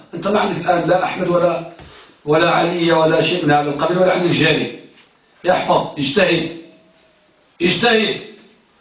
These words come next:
فإذا فات هذا ال-، فات هذه الفرصة خلاص. فلهذا اجتهد. ولا تقل ما أدري إيش. لهذا اجتهد. واضح هذا؟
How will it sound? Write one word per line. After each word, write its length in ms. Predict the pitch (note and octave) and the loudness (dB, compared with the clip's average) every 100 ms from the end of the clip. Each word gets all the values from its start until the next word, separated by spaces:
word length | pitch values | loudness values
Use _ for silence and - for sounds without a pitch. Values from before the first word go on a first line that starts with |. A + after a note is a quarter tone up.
| _ _ _ _ - | _ _ _ _ -4
فإذا 220 | F3 F#3 | 0 0
فات 320 | F#3+ A3+ A3 | 2 0 2
هذا 280 | F#3+ G3+ G3 | 2 2 0
ال-، 1040 | F#3+ F#3 F3+ F3 E3 D#3 D3 - - - | 2 4 4 2 -2 -4 -4 -8 -12 -14
فات 300 | - F#3 F3+ | 0 0 2
هذه 160 | F#3 F#3+ | 0 0
الفرصة 340 | F3+ F#3+ F3+ | 0 0 0
خلاص. 540 | G#3 G3+ A#3 - - - - _ _ - | 0 2 2 0 -8 -16 -20 _ _ -2
فلهذا 300 | E3+ G3+ A3 | 0 2 2
اجتهد. 540 | - - G#3+ - - - - _ _ _ _ _ _ _ _ _ | 2 2 0 0 -6 -16 -20 _ _ _ _ _ _ _ _ _
ولا 200 | D3 F#3+ | -2 0
تقل 640 | G#3 - A3 G#3+ F#3+ F3+ - - _ _ _ | 2 2 2 2 2 0 -4 -20 _ _ _
ما 220 | - G3+ F3+ | 0 2 2
أدري 140 | F3 | 2
إيش. 280 | D3 C3 - - - _ _ - | 0 0 -4 -14 -20 _ _ -6
لهذا 440 | C#3 D#3+ G#3 G#3+ | 0 0 2 0
اجتهد. 600 | G3 - G3+ E3 C3 C3+ E3 | -2 0 0 2 0 -4 0
واضح 280 | F#3+ G3 | 0 2
هذا؟ 400 | F#3+ G3+ G3+ - | 0 0 -2 -8